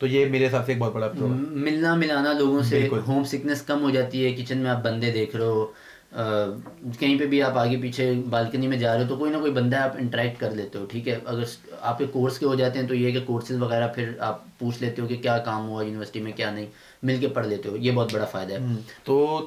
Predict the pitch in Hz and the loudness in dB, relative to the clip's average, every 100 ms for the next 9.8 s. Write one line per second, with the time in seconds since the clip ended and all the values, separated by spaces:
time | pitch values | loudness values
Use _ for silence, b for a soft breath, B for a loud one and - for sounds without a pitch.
0 | - 139 127 180 196 180 165 180 175 160 | -4 -4 0 2 4 2 2 0 2 0
1 | 165 170 175 165 175 165 147 160 151 147 | 0 2 2 2 2 2 2 0 0 -2
2 | 135 147 147 135 143 147 139 - - 131 | 0 0 2 4 4 4 2 -2 -4 -2
3 | 123 139 131 135 135 123 143 147 156 B | 0 0 2 2 2 0 2 0 -2 B
4 | B - 147 156 170 170 - 135 131 170 | B -2 0 2 2 0 0 0 2 2
5 | 165 135 131 135 131 131 139 139 127 131 | 2 4 2 2 2 2 2 2 2 2
6 | 127 131 135 127 123 135 131 123 131 135 | 2 0 0 0 0 2 4 4 0 -2
7 | 127 131 123 127 120 127 143 B B B | 0 0 0 0 2 0 -2 B B B
8 | 151 - 165 156 - 185 160 127 151 147 | 0 0 0 -2 -2 -2 -2 -2 -2 0
9 | 175 170 135 143 131 117 110 | 0 2 2 2 2 2 -2